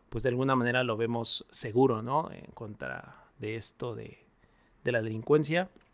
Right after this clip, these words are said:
Y preferimos mucho mejor el metro que andar en camión y, y ser asaltados, ¿no? Pasar por un mal susto,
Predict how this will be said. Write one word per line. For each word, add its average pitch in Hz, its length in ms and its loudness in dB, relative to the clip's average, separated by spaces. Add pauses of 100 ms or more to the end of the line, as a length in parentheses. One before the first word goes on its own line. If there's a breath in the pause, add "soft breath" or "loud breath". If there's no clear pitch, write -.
(880)
Y 123 120 -10
preferimos 131 560 0
mucho 117 280 -10
mejor 110 280 -8
el 123 100 -6
metro 127 340 -8
que 110 320 -12 (360)
andar 117 240 -8
en 110 80 -10
camión 117 360 -10
y, 113 120 -16 (220)
y 110 100 -6
ser 120 180 0
asaltados, - 560 0
¿no? 71 160 -8
Pasar - 300 -8
por 120 140 -8
un 123 120 -2
mal 123 180 -4
susto, 156 400 -8